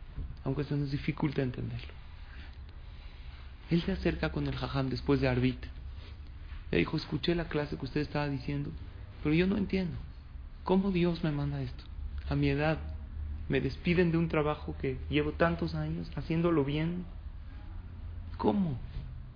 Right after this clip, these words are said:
El jajam le dice lo siguiente. Dijo: "Tú ya hiciste lo tuyo, humanamente posible lo hiciste, porque una persona tiene obligación de hacer, ¿qué, Marcos? Ishtadlut".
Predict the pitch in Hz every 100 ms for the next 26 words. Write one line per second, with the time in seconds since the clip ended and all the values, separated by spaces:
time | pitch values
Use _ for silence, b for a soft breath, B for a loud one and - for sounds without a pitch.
0 | - - - - 151 143 156 170 165 156
1 | 131 135 120 - 120 123 - - - -
2 | - 143 151 - 208 208 156 - 151 135
3 | 127 160 151 156 170 156 165 185 165 160
4 | 165 165 165 135 156 147 143 123 139 139
5 | 185 151 127 160 175 151 151 160 B B
6 | B - 170 170 160 143 160 156 151 147
7 | 139 143 131 123 - - - - - -
8 | 180 349